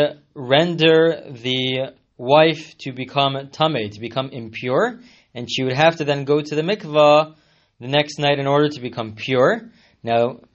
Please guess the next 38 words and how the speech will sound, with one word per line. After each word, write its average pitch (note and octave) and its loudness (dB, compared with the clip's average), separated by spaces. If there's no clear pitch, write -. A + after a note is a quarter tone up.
w-, A#2+ -20
the A#2 -4
ramifications C#3 -2
of B2 -6
being C3 -4
impure B2 -6
is B2+ -6
that A#2+ 0
she A#2 -12
cannot C3+ -2
eat C3+ -2
kudshim, E3+ -2
uh, A2+ -4
the A2+ -8
food D#3 -2
that A#2+ 2
comes B2+ -4
from A2+ -10
offerings, F3+ -2
or F#3 0
go D#3+ 4
into D3+ -4
the B2+ -2
Beis C#3+ 4
Hamikdash. C#3 -4
She - -16
wouldn't B2 -10
be B2+ -10
allowed A#2+ -2
to A#2 -8
enter C#3 -2
into, B2 -2
uh, A#2 4
the A2+ 2
Beis B2 0
Hamikdash, B2 -4
the A2+ -10
temple. A2+ -4